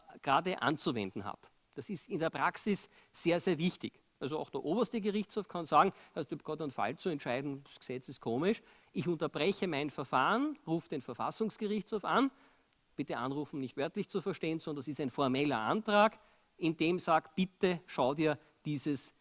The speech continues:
Gesetz an, das ist möglicherweise verfassungswidrig.“ Das nennt man konkrete Normenkontrolle. Warum?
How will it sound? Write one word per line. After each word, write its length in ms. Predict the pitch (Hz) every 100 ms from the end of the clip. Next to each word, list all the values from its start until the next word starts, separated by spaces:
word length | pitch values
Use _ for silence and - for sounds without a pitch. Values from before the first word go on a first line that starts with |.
| _
Gesetz 460 | 151 139 131 123 -
an, 240 | 117 139
das 140 | 143 131
ist 120 | 123
möglicherweise 680 | 117 127 120 113 117 110 120
verfassungswidrig.“ 920 | 120 104 101 - 117 - 98 - - - - - _
Das 340 | 139 185 - -
nennt 420 | 147 151 202 208 160
man 340 | 143 165 202 -
konkrete 920 | - 185 180 175 147 156 190 - 170 - _ -
Normenkontrolle. 720 | 147 165 156 131 107 98 104
Warum? 340 | 120 156 226